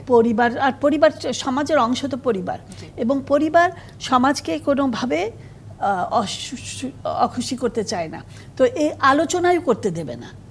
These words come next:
Speaker 1: এটা তো একেবারে বিস্ময়কর ব্যাপার। আজকে দু হাজার চব্বিশ সনে যদি এই বিষয় নিয়ে আলোচনাই করতে না দেয়, এগুলো তো আমরা অনেক আগেও আলোচনা করেছি। এখন যেটা হচ্ছে যে ভয় পাচ্ছে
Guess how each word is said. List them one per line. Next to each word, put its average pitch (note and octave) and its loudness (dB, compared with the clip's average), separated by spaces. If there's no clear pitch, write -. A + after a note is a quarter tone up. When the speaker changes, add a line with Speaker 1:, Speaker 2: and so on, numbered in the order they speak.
Speaker 1:
এটা C#4 -2
তো E4+ 2
একেবারে E4 0
বিস্ময়কর C4+ 2
ব্যাপার। F#3 -6
আজকে D#4 -6
দু A3 -2
হাজার B3 0
চব্বিশ G#3+ -2
সনে D#3+ -2
যদি B3+ 2
এই B3 0
বিষয় A#3+ -2
নিয়ে C#4+ -4
আলোচনাই C#4 0
করতে A#3 -4
না D#3+ -8
দেয়, - -14
এগুলো C4 0
তো D#4 -2
আমরা D#4 0
অনেক C#4 -2
আগেও B3 0
আলোচনা F#3+ -4
করেছি। - -12
এখন C#4+ -4
যেটা C#4+ -2
হচ্ছে D4 -6
যে D4+ -4
ভয় G#3 0
পাচ্ছে A#3 -2